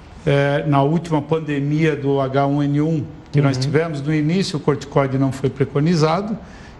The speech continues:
Speaker 1: e posteriormente a gente aprendeu que o corticoide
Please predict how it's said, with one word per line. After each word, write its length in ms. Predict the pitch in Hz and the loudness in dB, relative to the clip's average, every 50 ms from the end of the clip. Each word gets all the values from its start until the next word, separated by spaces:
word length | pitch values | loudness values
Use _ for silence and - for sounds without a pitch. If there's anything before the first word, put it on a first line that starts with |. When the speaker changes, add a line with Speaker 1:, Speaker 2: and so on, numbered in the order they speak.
| - | -2
Speaker 1:
e 40 | - | -2
posteriormente 840 | 123 - 156 160 156 - - 165 147 143 131 131 143 156 175 160 170 | 0 2 0 0 0 0 0 2 2 2 2 2 2 2 2 0 -2
a 60 | 160 | -2
gente 240 | 139 143 147 139 156 | 0 -2 -2 -2 -4
aprendeu 460 | - - 147 135 123 117 131 139 139 | -2 0 0 0 2 2 0 0 0
que 100 | 135 - | -2 -4
o 20 | 135 | -2
corticoide 800 | - 147 135 - - - - - 131 135 139 135 139 170 160 | 0 0 0 0 -4 -4 -2 0 2 2 2 2 0 0 0